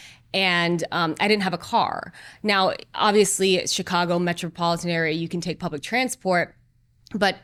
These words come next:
real estate, you really at some point need a car.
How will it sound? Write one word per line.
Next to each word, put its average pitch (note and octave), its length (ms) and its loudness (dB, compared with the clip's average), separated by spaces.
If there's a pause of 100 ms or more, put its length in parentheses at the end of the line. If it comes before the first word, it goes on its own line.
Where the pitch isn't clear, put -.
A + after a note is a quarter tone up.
(280)
real A#3 220 2
estate, A#3 260 2
you G3+ 140 -2
really F#3+ 240 2
at D#3+ 100 0
some E3+ 160 -2
point E3 200 -6
need D#3+ 120 -4
a - 40 -12
car. D3 360 -2